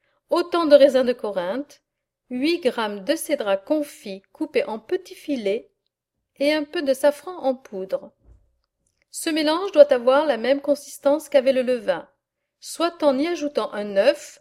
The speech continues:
ou de la crème. Mettez cette pâte dans un moule beurré, deux ou trois fois plus grand que le contenu de la pâte. Faites en sorte que le raisin ne touche pas aux parois du moule,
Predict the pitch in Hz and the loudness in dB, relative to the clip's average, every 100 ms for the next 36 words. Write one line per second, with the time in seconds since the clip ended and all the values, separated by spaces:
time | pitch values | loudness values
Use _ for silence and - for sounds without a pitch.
0 | - 262 247 262 262 - 196 175 175 180 | -10 -4 0 2 0 -4 -2 -2 -4 -18
1 | _ _ _ _ _ - 240 339 349 370 | _ _ _ _ _ -10 -4 -4 -2 -2
2 | 403 359 294 277 254 226 196 202 196 262 | -2 -2 -2 0 -2 -4 -2 -4 0 -2
3 | 247 202 196 202 202 190 262 - _ _ | -2 -4 0 0 2 0 0 -4 _ _
4 | _ 214 214 381 330 311 - 285 - 330 | _ -8 0 0 0 -4 -2 -2 -2 -6
5 | - 285 214 240 311 392 277 254 262 254 | -6 -8 -4 0 0 -2 -2 0 0 0
6 | 277 330 302 277 277 190 - _ _ _ | -2 0 2 2 0 -4 -4 _ _ _
7 | _ _ _ _ _ _ _ _ _ - | _ _ _ _ _ _ _ _ _ -4
8 | 403 403 330 - 339 - - 285 269 262 | -2 -2 -6 -4 -4 -4 -2 6 8 6
9 | 320 330 302 285 - 311 320 - 240 311 | 4 -4 -6 -8 0 0 0 -10 -4 -2
10 | 285 294 254 269 240 214 190 | 6 8 8 4 -4 -6 -8